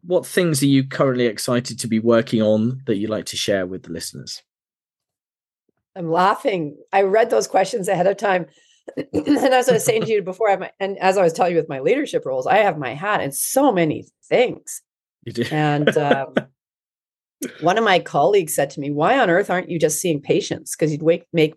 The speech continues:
Speaker 2: way more money." And I'm like, "True, <laughs> I would make way more money."
Speaker 1: <laughs>
Speaker 2: Uh, but I decided that I wanna always be involved in growth and fun. I wanna have
Speaker 1: Mm.
Speaker 2: fun, my career, my whole career.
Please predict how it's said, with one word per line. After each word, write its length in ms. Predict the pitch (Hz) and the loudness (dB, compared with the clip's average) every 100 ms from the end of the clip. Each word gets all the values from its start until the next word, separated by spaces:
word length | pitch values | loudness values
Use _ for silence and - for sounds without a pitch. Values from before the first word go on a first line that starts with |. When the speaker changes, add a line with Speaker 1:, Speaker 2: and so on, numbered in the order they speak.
| - | 0
Speaker 2:
way 220 | 151 208 | 2 2
more 220 | 170 143 | -2 -4
money." 320 | 135 147 151 | -2 -2 -2
And 80 | 82 | -6
I'm 80 | - | -10
like, 180 | - - | -12 -12
"True, 380 | - 339 - - | -2 0 0 -2
<laughs> 60 | 151 | -8
I 240 | 214 185 | -4 -4
would 180 | 190 240 | -2 -2
make 200 | 160 147 | -4 -2
way 120 | 170 | -2
more 220 | 185 175 165 | -2 -4 -2
money." 260 | 165 160 - | -2 -2 -6
Speaker 1:
<laughs> 60 | _ _ _ _ - _ - 156 | _ _ _ _ -20 _ -2 0
Speaker 2:
Uh, 260 | 180 185 185 | 2 4 4
but 220 | 175 202 | 2 2
I 120 | 226 | 2
decided 840 | 269 269 - 277 285 403 349 226 165 | 2 -2 -2 -2 2 4 4 2 2
that 460 | 170 156 151 - _ _ _ _ _ - | 2 4 2 0 _ _ _ _ _ -14
I 60 | |
wanna 260 | 185 214 - - | -8 -6 -8 -2
always 360 | 233 302 302 | 2 2 2
be 220 | 175 196 208 | -2 0 0
involved 400 | 151 165 170 170 | 2 2 2 2
in 120 | 143 | -4
growth 380 | 135 156 160 - | -2 0 0 -2
and 160 | 139 | -6
fun. 420 | - 151 147 123 151 _ _ _ - | -6 -6 -6 -8 -16 _ _ _ -6
I 40 | |
wanna 160 | 170 233 | -2 0
have 100 | 247 | 0
Speaker 1:
Mm. 100 | 180 | 0
Speaker 2:
fun, 380 | 170 156 160 165 | 0 0 0 -2
my 140 | 151 151 - | -4 -4 0
career, 300 | 165 160 139 | 2 4 2
my 180 | 139 | -4
whole 440 | 143 - 233 247 226 | -6 2 4 4 2
career. 580 | - 180 180 160 120 | -2 -2 0 0 -2